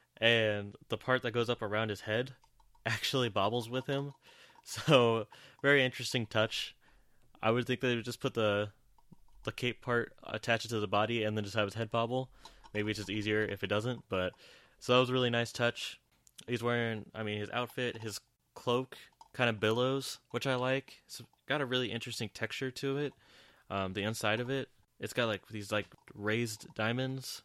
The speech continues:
so that's really cool. But, I mean, like, each of these pops are just really beautiful.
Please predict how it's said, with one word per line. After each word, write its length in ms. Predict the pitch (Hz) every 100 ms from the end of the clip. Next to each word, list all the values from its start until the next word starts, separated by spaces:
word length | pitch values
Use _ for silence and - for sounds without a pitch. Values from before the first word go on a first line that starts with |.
| -
so 180 | - 117
that's 220 | 113 139
really 200 | 131 127
cool. 360 | - 135 135 - - -
But, 260 | 110 104 -
I 60 |
mean, 240 | 131 123 - _ -
like, 220 | 120 117 -
each 140 | -
of 60 | 156
these 160 | 123
pops 420 | - 104 - - - - - - -
are 80 | 107
just 180 | 107
really 160 | 135 113
beautiful. 540 | 92 104 95 95 95